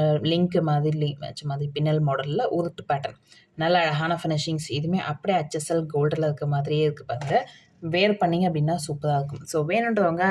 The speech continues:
இந்த டாலர் செயினை நீங்க ஆர்டர் பிளேஸ் பண்ணிக்கலாம். நல்ல ஒரு அஃபோர்டபுளான பிரைஸுங்க இந்த மாடல். So, இந்த மாடலோட பிரைஸ் பாத்தீங்கன்னா, சிக்ஸ் ஃபிஃப்டி மட்டும் தான். ஃபாஸ்டா புக் பண்ணிக்கோங்க, சிக்ஸ் ஃபிஃப்டி.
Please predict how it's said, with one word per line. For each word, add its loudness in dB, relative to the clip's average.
இந்த 2
டாலர் 2
செயினை 0
நீங்க 2
ஆர்டர் 0
பிளேஸ் -6
பண்ணிக்கலாம். -10
நல்ல 0
ஒரு 6
அஃபோர்டபுளான 2
பிரைஸுங்க 0
இந்த 0
மாடல். 2
So, -2
இந்த 4
மாடலோட 4
பிரைஸ் 0
பாத்தீங்கன்னா, -2
சிக்ஸ் -6
ஃபிஃப்டி -4
மட்டும் -2
தான். 0
ஃபாஸ்டா -2
புக் -4
பண்ணிக்கோங்க, -2
சிக்ஸ் -8
ஃபிஃப்டி. -10